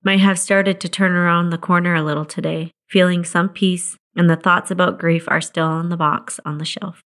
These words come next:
I just want to encourage you to join us, to be able to begin to feel those shifts in your grief, to start to notice the changes that are possible for you as well.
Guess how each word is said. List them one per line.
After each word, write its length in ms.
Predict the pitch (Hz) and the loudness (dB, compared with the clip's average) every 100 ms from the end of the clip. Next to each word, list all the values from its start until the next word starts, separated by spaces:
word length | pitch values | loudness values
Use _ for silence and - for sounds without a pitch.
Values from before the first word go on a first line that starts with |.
| _ - | _ -2
I 120 | 190 | 0
just 300 | 208 202 - | 2 2 2
want 320 | 180 175 - | 4 4 2
to 200 | - 180 | -2 0
encourage 640 | 170 165 - 165 160 160 170 | 0 -2 -4 -4 -4 -4 -6
you 140 | 170 | -6
to 160 | - 160 | -6 -4
join 360 | - 185 196 | 2 4 6
us, 360 | 196 185 - - _ - | 2 0 -8 -20 _ -2
to 260 | 185 - - - | -2 -2 -8 2
be 140 | 190 | 4
able 360 | 180 170 170 175 | 4 2 -2 -4
to 260 | - 170 | -2 -2
begin 440 | 170 165 165 165 170 | 0 -2 0 -2 -2
to 100 | 170 | -6
feel 260 | - 170 165 | -2 -2 0
those 220 | 165 165 | -2 -4
shifts 420 | - 175 170 - | 0 0 0 -6
in 120 | 175 | -4
your 120 | 170 170 | -4 -2
grief, 340 | 165 165 160 - _ _ | -2 -2 -4 -12 _ _
to 380 | - 175 160 151 | 0 2 2 0
start 400 | - - 175 - | -6 -2 -2 -2
to 100 | - | -4
notice 480 | 175 160 160 175 - | -4 -4 -4 -6 -4
the 100 | 170 | -6
changes 580 | 165 175 165 165 170 165 | -4 -2 -2 -2 -4 -2
that 140 | - | -2
are 120 | 156 156 | -2 -4
possible 500 | 165 160 - 165 156 | -4 -4 -4 -6 -6
for 220 | - 170 | -4 -6
you 240 | 165 165 | -4 -6
as 180 | 160 - | -6 -4
well. 380 | 156 151 185 | -2 0 -2